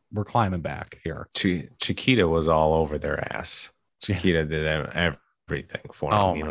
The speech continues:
Speaker 2: know?
Speaker 1: God. They had such, it's like you hear, like, you know, like, LeBron James being locked up with,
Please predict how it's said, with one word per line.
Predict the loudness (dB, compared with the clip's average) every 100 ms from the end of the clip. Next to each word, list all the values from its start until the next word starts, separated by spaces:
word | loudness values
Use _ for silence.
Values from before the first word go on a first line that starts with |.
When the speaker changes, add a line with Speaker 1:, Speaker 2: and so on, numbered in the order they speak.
| -6
Speaker 2:
know? | -8 -14 -8
Speaker 1:
God. | -4 -2
They | -2
had | -4 -4
such, | -2 -2 -2 -6
it's | -6 -4
like | -6 -2
you | -4
hear, | -2 -2 2 2 0 -2 -4
like, | -8 -8 -14 -20 -18 -14
you |
know, | -14 -16 _
like, | -18
LeBron | -6 -4 -2 -4 -6
James | -12 -14 -16 -14
being | -10 -8
locked | -8 -8 -8 -4
up | -4 -4
with, | -6 -6